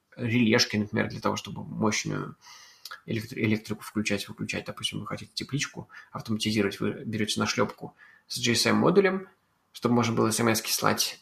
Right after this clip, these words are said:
ставите нашлепку сверху с релешкой и ставите еще нашлепку, там, в которой можно датчики температуры подключить, и все, у вас там автоматизация тепли-,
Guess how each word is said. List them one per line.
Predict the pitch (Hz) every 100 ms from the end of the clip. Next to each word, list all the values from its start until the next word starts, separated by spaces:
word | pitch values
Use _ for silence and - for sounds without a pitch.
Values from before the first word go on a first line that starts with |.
| -
ставите | - - - - 110 107 -
нашлепку | 107 107 110 - -
сверху | 110 104 -
с | -
релешкой | 113 175 - 139 123
и | 110 -
ставите | 117 120 127 -
еще | 107 120
нашлепку, | 107 - 113 - -
там, | - - - -
в | -
которой | 101 107
можно | 107 104 104
датчики | 98 - -
температуры | 107 - 107 101
подключить, | - - - 170 156 -
и | 98
все, | 107 95
у |
вас | 92 -
там | 95
автоматизация | - - 101 110 101 -
тепли-, | 98 -